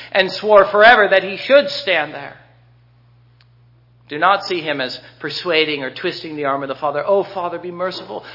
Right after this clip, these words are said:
Look at all that I've done. Will you not pardon them?" That is not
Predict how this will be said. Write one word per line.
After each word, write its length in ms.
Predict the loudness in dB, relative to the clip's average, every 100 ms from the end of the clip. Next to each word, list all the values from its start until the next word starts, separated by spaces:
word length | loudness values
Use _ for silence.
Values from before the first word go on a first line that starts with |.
| -6
Look 200 | -2 2
at 100 | 6
all 160 | 6 6
that 120 | 6
I've 180 | 4 2
done. 200 | -2 2
Will 180 | 4 4
you 120 | 4
not 260 | 4 4
pardon 340 | 4 2 2 -4
them?" 260 | -8 -10 -16 -20 -16
That 280 | -8 -8 -8
is 200 | -12 -14
not 640 | -14 -10 -4 -4 -4 -10